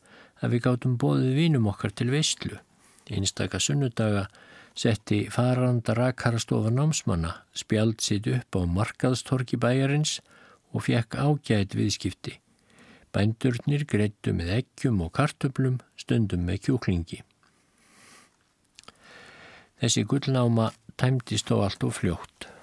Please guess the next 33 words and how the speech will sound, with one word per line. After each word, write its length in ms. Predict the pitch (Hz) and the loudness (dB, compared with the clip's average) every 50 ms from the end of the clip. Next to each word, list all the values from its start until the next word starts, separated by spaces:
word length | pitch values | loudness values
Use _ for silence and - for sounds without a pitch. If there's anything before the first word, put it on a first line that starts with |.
| - - - - - _ _ - | -20 -20 -20 -20 -20 _ _ -4
Brátt 320 | - 98 101 98 - - 110 | -2 -2 -2 -2 -4 -4 -2
voru 220 | 110 123 127 123 | -2 0 0 -2
ekki 160 | 113 - 113 | 0 0 0
lengur 300 | 110 113 110 107 - 107 110 | 2 2 0 0 0 0 0
neinir 440 | 110 117 123 120 110 101 95 92 92 | 2 4 4 4 4 2 2 0 0
sem 200 | - - 101 98 | -2 -2 -4 -2
gátu 420 | - 120 127 139 135 - - 113 | 0 2 2 2 0 -2 -2 -2
látið 420 | 107 110 113 110 - - 110 104 101 | 0 0 0 -2 -2 -2 -2 0 0
af 60 | 101 | 2
hendi 300 | 110 117 110 101 - 101 | 2 2 0 0 0 0
mat 400 | 98 110 120 117 107 92 - - | 2 2 4 2 2 0 -2 -6
fyrir 300 | - - 104 95 95 92 95 | -4 -4 -2 0 -2 -2 0
rakstur. 580 | 113 117 - - - - - - - - - - _ _ _ _ _ - - - - - - - - - - - - - _ | -2 -2 -2 -2 -6 -6 -6 -10 -10 -10 -12 -16 _ _ _ _ _ -20 -20 -20 -20 -20 -20 -20 -20 -20 -20 -20 -20 -12 _
Hinir 220 | - 120 110 107 104 | -2 2 2 4 4
miklu 300 | 120 143 139 - - 135 117 | 4 2 2 2 0 -2 0
þurrkar 680 | - 156 160 - - - - - - 165 170 - - - - - | 2 0 0 0 -4 -10 -6 -2 0 0 0 0 -4 -10 -4 -2
árið 380 | 139 127 127 127 123 120 120 123 | 0 2 2 2 2 2 0 0
nítján 320 | 131 127 - - 131 120 | -2 -4 -2 -2 -2 0
hundrað 320 | 110 123 120 120 117 113 113 - | 0 0 0 0 -2 -2 -2 -2
tuttugu 320 | 143 135 - - 147 135 | -2 -2 0 0 0 2
og 60 | 127 110 | 2 0
eitt 340 | 85 - - _ - - - 123 | 0 -4 -8 _ -14 -10 -6 -2
voru 240 | 113 107 107 107 | 0 2 2 2
að 80 | 107 107 | 2 2
hefjast 540 | 107 120 107 92 85 90 - - - - - _ _ _ _ _ - - - - - - - - _ - | 2 2 2 0 -2 -2 -6 -8 -10 -12 -20 _ _ _ _ _ -20 -20 -20 -20 -20 -20 -20 -20 _ -6
og 120 | - 101 98 | -4 0 2
bændurnir 540 | 104 117 131 127 - 135 127 131 147 160 156 | 2 2 2 0 -2 -4 -2 0 0 0 0
sem 160 | - - 120 110 | 2 2 2 2
vissu 380 | 110 117 - - - - 151 143 | 2 2 2 0 2 2 2 2
við 220 | 131 123 117 117 110 - | 2 2 2 0 0 0
hverju 260 | 127 120 117 113 110 | 2 2 2 2 2
mætti 300 | 104 107 104 - - 110 98 | 2 2 0 0 -2 -2 -2
búast 520 | 98 98 95 110 131 - - - - | 0 0 0 0 0 -2 -4 -8 -16